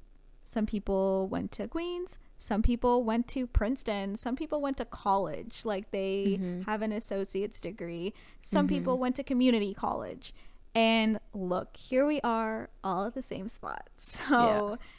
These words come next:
Speaker 2: Yeah. Yeah.
Speaker 1: yeah, so just wanted to close on that note. Um, and also wanted to close on the note of balance is everything. If you don't take anything else away from this, just know balance. You can hustle,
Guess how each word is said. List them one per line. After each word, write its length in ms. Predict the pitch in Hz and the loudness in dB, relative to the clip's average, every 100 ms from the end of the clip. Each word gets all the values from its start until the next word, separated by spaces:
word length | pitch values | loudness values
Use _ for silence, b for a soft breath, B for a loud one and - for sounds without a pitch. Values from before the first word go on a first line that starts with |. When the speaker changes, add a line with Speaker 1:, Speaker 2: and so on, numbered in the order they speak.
| B | B
Speaker 2:
Yeah. 100 | 170 | -2
Yeah. 200 | 139 - 175 - - - - - - | -2 -4 -10 -16 -20 -20 -20 -20 -14
Speaker 1:
yeah, 220 | - - - - - | -10 -8 -10 -14 -18
so 200 | - 294 | -6 -4
just 340 | - 254 - | -2 -6 -2
wanted 280 | 247 226 202 | 0 0 -2
to 80 | 240 | -8
close 400 | - 208 - - | -8 -6 -6 -8
on 160 | - | -6
that 220 | 214 - - | -6 -8 -8
note. 520 | 220 - - - - | -10 -10 -14 -14 -10
Um, 460 | 240 220 214 208 254 | -6 -4 -4 -4 -2
and 100 | 254 | 2
also 220 | 254 262 247 | 2 2 2
wanted 220 | 226 220 | 2 0
to 40 | |
close 300 | - 226 202 | -4 -2 0
on 60 | 202 | -2
the 80 | 196 | -2
note 240 | 190 185 - | 0 -2 -4
of 140 | 175 - | -6 2
balance 540 | 220 220 254 254 254 - | 6 6 6 4 0 -2
is 120 | 247 - | -4 -2
everything. 540 | 185 196 208 185 185 | -4 -4 -6 -6 -6
If 120 | 214 | -4
you 60 | 196 | -2
don't 180 | 202 226 | -2 -2
take 300 | 208 208 - | -2 -4 -4
anything 440 | 202 214 233 220 | -4 -2 -2 -4
else 340 | 202 208 - - - | -4 -6 -8 -14 -8
away 220 | 214 208 | -6 -6
from 220 | - 202 | -6 -6
this, 360 | 196 196 - - b b b b b b - | -4 -6 -10 -18 b b b b b b -12
just 220 | - 220 | -8 -4
know 320 | 220 190 196 233 - - - - | -2 -4 -8 -12 -18 -20 -20 -6
balance. 720 | - 175 196 170 - - - - b b - | 0 2 0 -4 -12 -14 -18 -20 b b -14
You 220 | - 220 277 | -2 2 2
can 160 | 302 | 4
hustle, 640 | 262 262 - 285 285 285 | 4 4 2 0 0 -2